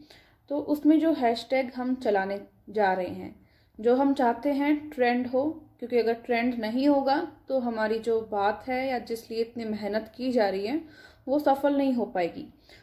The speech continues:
तो उसके लिए जो ध्यान में रखने वाली बातें हैं वो मैं बताने वाली हूँ। सबसे पहले तो ये जिन स्टूडेंट्स ने अभी तक Twitter यूज़ नहीं किया तो उनके लिए ये कि Twitter यूज़ कैसे करते हैं, अकाउंट कैसे बनाते हैं Twitter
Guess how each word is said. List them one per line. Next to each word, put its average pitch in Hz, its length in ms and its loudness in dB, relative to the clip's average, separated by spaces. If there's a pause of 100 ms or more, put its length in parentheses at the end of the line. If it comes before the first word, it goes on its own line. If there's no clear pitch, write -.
तो 294 100 2
उसके 302 240 0
लिए 302 160 6
जो 311 100 2
ध्यान 226 380 -2
में 285 100 6
रखने 262 280 0
वाली 240 220 2
बातें 214 300 0
हैं 285 480 -6
वो 262 520 2
मैं 226 180 -6
बताने 190 360 -2
वाली 202 260 -2
हूँ। 285 240 -6 (440)
सबसे 277 280 0
पहले 302 240 6
तो 302 140 0
ये 302 200 2 (160)
जिन 277 180 2
स्टूडेंट्स 262 560 0
ने 285 80 2 (120)
अभी 226 220 0
तक 285 240 -2 (120)
Twitter 247 380 0 (160)
यूज़ 240 300 -4
नहीं 226 320 0
किया 254 320 -4 (480)
तो 247 60 4
उनके 285 520 2
लिए 320 200 6
ये 269 240 4
कि 320 140 0 (120)
Twitter 262 260 0 (100)
यूज़ 277 220 -2
कैसे 208 260 0
करते 180 360 -2
हैं, - 180 -8 (480)
अकाउंट 262 540 4
कैसे 262 260 2
बनाते 294 420 4
हैं 302 160 8
Twitter 294 360 0